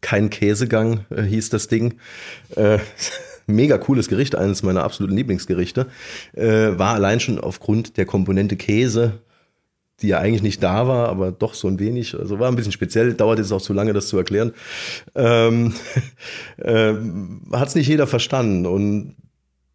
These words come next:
dann musste ich mir auch einfach eingestehen, okay, das ist auch nicht für jedermann gemacht, ne? Und dann ist das auch okay, ich kann das dann auch gut nachvollziehen. Der Gast entscheidet letztendlich auch, was,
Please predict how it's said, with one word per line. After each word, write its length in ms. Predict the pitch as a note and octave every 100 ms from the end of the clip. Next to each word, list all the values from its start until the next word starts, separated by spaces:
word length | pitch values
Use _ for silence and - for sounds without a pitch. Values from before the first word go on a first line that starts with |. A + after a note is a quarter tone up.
| _ _
dann 160 | - G#2+
musste 240 | B2+ C3+
ich 80 | B2+
mir 140 | B2+
auch 80 | A#2+
einfach 320 | G#2 A#2 A2
eingestehen, 500 | G#2 A#2+ B2 - C#3
okay, 300 | A2+ A2+ A2+
das 160 | B2+ A2+
ist 160 | - -
auch 80 |
nicht 160 | A2 A#2
für 80 | A2
jedermann 420 | A#2 A#2 G#2+ G2+
gemacht, 540 | G2+ G#2 G2+ - - -
ne? 240 | F#2 A#2+
Und 480 | D#2 G#2 G#2 G2 F#2+
dann 220 | G2 G2+
ist 200 | - -
das 140 | G#2+
auch 100 | -
okay, 300 | F2+ F2+ A#2+
ich 140 | D#3+ -
kann 160 | A2
das 140 | G#2+ -
dann 140 | G2+
auch 200 | G2+ -
gut 160 | - A2
nachvollziehen. 500 | G2+ A2+ A#2+ B2 A#2
Der 80 | A2+
Gast 300 | F#2 G#2 -
entscheidet 440 | - F#2 F2+ F2+
letztendlich 540 | F2 D#2 E2 E2 E2+
auch, 220 | E2 D#2 E2+
was, 180 | E2+